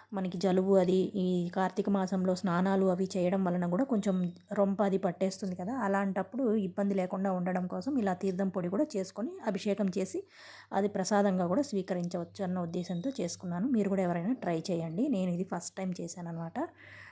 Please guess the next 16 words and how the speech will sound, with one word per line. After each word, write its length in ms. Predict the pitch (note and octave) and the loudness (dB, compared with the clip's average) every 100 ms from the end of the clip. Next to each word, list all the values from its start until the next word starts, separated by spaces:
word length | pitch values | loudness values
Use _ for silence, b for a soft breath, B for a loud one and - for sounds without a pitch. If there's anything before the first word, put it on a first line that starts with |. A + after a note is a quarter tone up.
| - A#3+ | -6 2
So 160 | G#3+ | 4
ఇంకా 240 | G3+ A3 G#3+ | 4 2 -2
పూజ 300 | - G#3+ A3 | 0 2 4
వీడియోలోకి 540 | G#3 G3 F#3+ F#3 F#3 | 4 6 4 4 0
వస్తే 500 | F3 - A#3+ A3 B3+ - - _ _ _ | -2 -2 -2 -2 -2 -6 -20 _ _ _
కార్తీక 340 | A3 G#3+ G#3+ A3+ | 0 0 0 2
మాసంలో 480 | G#3+ G3 G3 G#3 A#3+ | 2 2 2 2 4
అన్ని 240 | F#3+ G#3 | 4 6
రోజులు 300 | G#3 G3+ A3 | 6 4 4
విశేషమే, 600 | G3 F#3+ F#3 F#3 F3+ A3 | 2 2 -2 -2 -2 -2
అందులోనూ 460 | A3 F#3 G3+ G3+ B3+ | 0 0 4 4 2
శ్రవణ 400 | - F3 G3+ G#3+ | 2 0 2 0
నక్షత్రం 440 | G3+ F#3+ F#3+ F#3+ | 0 -4 -2 0
అనేది 220 | F3+ A3 | 0 0
చాలా 340 | C4 F#3 F#3 F3+ | 0 -2 0 0
విశేషము 580 | F3+ F#3 F3 E3+ F#3+ | 0 -2 -4 -2 -2